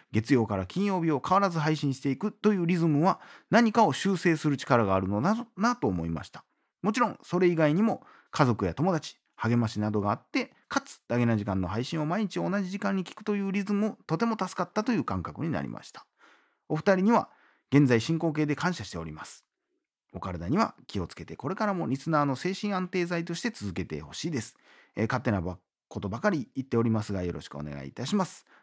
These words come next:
乱文失礼いたしました。追伸、サムネステッカーですが、コンビニなどでダウンロードするタイプのやつって、柴山さんやおかゆさんの負担軽減になるのではないでしょうか。かっこデータを上げる面倒はあるものの、一度上げてリスナーがコンビニなどのコピー機でダウンロードすれば、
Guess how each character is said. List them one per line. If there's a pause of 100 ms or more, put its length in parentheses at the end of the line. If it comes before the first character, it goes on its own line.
乱
文
失
礼
い
た
し
ま
し
た。 (340)
追
伸、 (340)
サ
ム
ネ
ス
テ
ッ
カ
ー
で
す
が、 (100)
コ
ン
ビ
ニ
な
ど
で
ダ
ウ
ン
ロ
ー
ド
す
る
タ
イ
プ
の
や
つ
っ
て、 (300)
柴
山
さ
ん
や
お
か
ゆ
さ
ん
の (260)
負
担
軽
減
に
な
る
の
で
は
な
い
で
し
ょ
う
か。 (460)
か
っ
こ
デ
ー
タ
を
上
げ
る
面
倒
は
あ
る
も
の
の、
一
度
上
げ
て
リ
ス
ナ
ー
が
コ
ン
ビ
ニ
な
ど
の
コ
ピ
ー
機
で
ダ
ウ
ン
ロ
ー
ド
す
れ
ば、